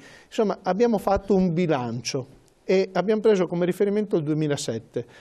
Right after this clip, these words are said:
Ci siamo resi conto che noi abbiamo circa centodiecimila tonnellate di C O due emesse nel nostro territorio. Questo è l'apporto del Comune di Este.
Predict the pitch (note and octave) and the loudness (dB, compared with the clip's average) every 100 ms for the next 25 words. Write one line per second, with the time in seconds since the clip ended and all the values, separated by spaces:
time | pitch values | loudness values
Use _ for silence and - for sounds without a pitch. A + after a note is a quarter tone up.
0 | - - D#3 A#3 G#3 D#3 C#3+ D3+ G#3 G#3+ | -14 -8 -2 2 2 2 0 0 -2 0
1 | G#3+ A3+ A#3 G3+ F#3 F3+ E3+ F3+ F#3 - | 0 0 -2 0 2 2 2 2 0 0
2 | F#3 F3+ F#3+ F3 G3+ G3+ G3 E3 D3 F#3 | 0 0 -2 -2 0 -2 0 -2 2 0
3 | F#3+ D#3+ D#3 F3 G3 G#3 G#3 - _ _ | 0 -4 -2 0 0 -2 -4 -10 _ _
4 | _ E3+ E3+ E3 D3+ D3+ E3+ E3 G#3+ D3 | _ 0 2 2 2 2 0 -2 -4 -4
5 | C#3 - G3+ E3+ C#3+ D#3+ E3 D3 C3+ C3 | -6 0 2 2 2 2 2 2 -2 -4
6 | - G3 F#3+ - - - G#3+ D3+ C3+ E3 | -4 -4 -4 -10 -6 0 0 0 -2 -4
7 | C#3 C#3+ B2+ C3 C4 B3 C4 F#3 - F3+ | 0 0 0 -2 -2 -2 0 0 2 2
8 | F3+ F#3+ F#3+ F3 E3 D#3 D3 A#2 G2 - | 2 2 0 0 -2 -2 0 -2 -4 -10
9 | - | -18